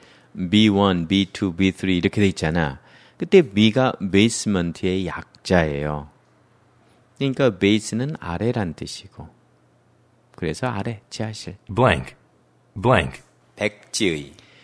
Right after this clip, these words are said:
Speaker 1: 블랭크는 백지 이런 뜻인데 블랑이라는 것 자체가 환하다는 뜻이야. 불이 난 것처럼 환하다. 그러면 블랭크가 환한, 즉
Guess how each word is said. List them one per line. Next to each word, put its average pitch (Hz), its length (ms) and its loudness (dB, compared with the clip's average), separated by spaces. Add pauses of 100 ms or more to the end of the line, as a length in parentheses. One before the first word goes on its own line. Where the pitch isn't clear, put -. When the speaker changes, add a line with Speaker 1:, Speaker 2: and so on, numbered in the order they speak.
(300)
Speaker 1:
블랭크는 104 640 2
백지 - 540 -4
이런 85 200 0
뜻인데 95 600 -4 (400)
블랑이라는 90 800 0
것 85 100 -4
자체가 82 760 -8 (160)
환하다는 139 840 -6
뜻이야. - 440 -12 (720)
불이 113 220 0
난 107 180 4
것처럼 104 400 0
환하다. 123 540 -4 (500)
그러면 143 480 0
블랭크가 110 680 0 (320)
환한, 117 720 -2
즉 - 300 -2